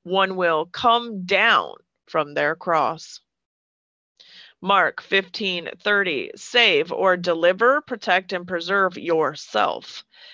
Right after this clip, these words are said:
And come down, descend figuratively or literally from the cross or exposure to death, self-denial, atonement of Christ, and at one again.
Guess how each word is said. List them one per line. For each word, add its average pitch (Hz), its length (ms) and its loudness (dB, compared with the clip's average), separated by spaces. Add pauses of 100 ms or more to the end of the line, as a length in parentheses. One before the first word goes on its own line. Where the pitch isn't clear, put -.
(140)
And 277 200 0
come 285 380 -2
down, 220 520 4
descend 202 500 -4
figuratively 214 640 -2
or 175 160 2
literally 190 480 0
from 175 260 -2
the 165 80 -2
cross 196 560 2
or 196 160 2
exposure 214 560 -2
to 175 120 -2
death, 147 340 2
self-denial, 165 800 -2
atonement 160 480 -4
of 165 140 -6
Christ, 160 380 -2
and 208 120 0
at 208 140 2
one 254 200 0
again. 151 280 -4